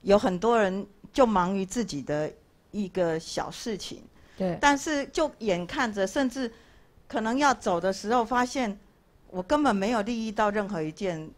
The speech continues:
Speaker 1: 人、事、时、地、物都没有。
Speaker 2: 嗯。
Speaker 1: 所以为什么我现在以这个为自己的，的人生的目标？哪怕我，我可能只有利益我的邻居，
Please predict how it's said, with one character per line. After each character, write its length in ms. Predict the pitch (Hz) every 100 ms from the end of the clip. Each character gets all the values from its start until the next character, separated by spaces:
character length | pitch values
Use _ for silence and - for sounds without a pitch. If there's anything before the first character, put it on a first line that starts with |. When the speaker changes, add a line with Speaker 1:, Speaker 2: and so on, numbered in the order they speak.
| - - - 185
Speaker 1:
人、 240 | 175 185
事、 320 | 208 277 226
时、 220 | 202 180 180
地、 200 | 233 214
物 140 | 190
都 240 | 180 220
没 280 | 208 156 165
有。 220 | 160 - - - -
Speaker 2:
嗯。 60 |
Speaker 1:
所 120 | 208 285
以 40 |
为 140 | 269
什 120 | 254 180
么 160 | 170
我 80 | 151
现 220 | - 233
在 180 | 226 196 170
以 200 | 147 143
这 260 | 226 214 190
个 200 | 160 139
为 260 | 151 151
自 240 | 160 247 185
己 180 | 143 -
的， 280 | 147 147 - - - - - - -
的 360 | 175 160 160
人 200 | 165 180
生 180 | 190 226
的 80 | 196
目 220 | 190 196 -
标？ 340 | 170 156 165 180
哪 180 | 180
怕 200 | 180 269
我， 240 | 220 170 165
我 100 | 190
可 200 | 208 262
能 180 | 175 180
只 160 | - 214
有 140 | 202
利 200 | 180 226
益 280 | 208 202 175
我 160 | 156 156
的 100 | 160
邻 200 | 160 165
居， 320 | 175 180 180